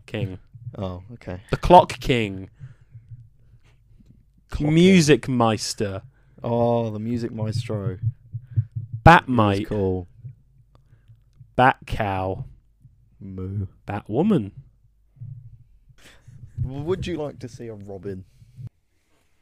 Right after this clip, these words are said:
Speaker 1: Not yet. Not anytime soon, just because of how early days it is.
Speaker 2: Yeah.
Speaker 1: I feel like Robin has to come in a good midpoint in Batman's career,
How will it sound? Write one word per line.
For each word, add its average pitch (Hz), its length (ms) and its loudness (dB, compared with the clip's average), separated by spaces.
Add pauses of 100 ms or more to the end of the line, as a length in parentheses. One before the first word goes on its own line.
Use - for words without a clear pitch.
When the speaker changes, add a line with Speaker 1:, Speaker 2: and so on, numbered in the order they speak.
(800)
Speaker 1:
Not 151 200 2
yet. 127 220 0 (1300)
Not 139 280 0
anytime 127 520 -2
soon, 107 480 -8 (160)
just - 180 -8
because 113 280 -8
of 104 60 -6
how 110 220 -4
early 104 240 -6
days 101 360 -10
it 98 100 -8
is. 98 320 -10
Speaker 2:
Yeah. 98 240 -14 (840)
Speaker 1:
I 110 80 -10
feel 143 140 0
like 131 140 6
Robin 113 340 2
has 104 200 -6
to 110 100 -8
come 107 220 -6
in 104 260 -6 (1700)
a 127 100 0
good 127 380 0
midpoint 113 720 -4 (140)
in 107 140 -6
Batman's 110 440 -4
career, 113 520 -4